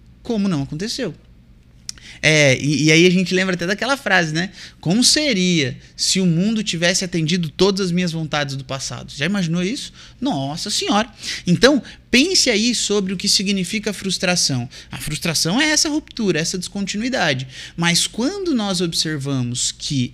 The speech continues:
essa ruptura e a descontinuidade é um espaço vazio aberto ao crescimento, então temos uma chance de extrapolar quem somos para aí sim crescer, amadurecer, se desenvolver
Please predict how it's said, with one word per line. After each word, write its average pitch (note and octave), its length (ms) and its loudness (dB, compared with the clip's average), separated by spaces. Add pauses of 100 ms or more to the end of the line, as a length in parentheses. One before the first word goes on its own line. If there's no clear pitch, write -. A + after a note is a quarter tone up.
essa C4 400 2
ruptura E3 540 -2
e C3+ 100 -2
a D3 60 -2
descontinuidade D#3 840 -6 (360)
é B3 160 4
um C#4+ 80 2
espaço D#3 500 -2
vazio C3+ 500 -2
aberto F3 420 0
ao C3 40 -8
crescimento, C#3 680 -6 (220)
então A#3+ 320 0
temos A3 340 -6
uma G3+ 180 -4
chance G3+ 580 -4
de E3+ 240 0 (320)
extrapolar F#3+ 1040 2
quem C3 200 -6
somos E3+ 540 -4 (240)
para D#3+ 200 0
aí D#3+ 200 0
sim G#3 300 0
crescer, E3+ 680 -2
amadurecer, D#3+ 720 -4
se G3 120 -8
desenvolver D#3+ 720 -4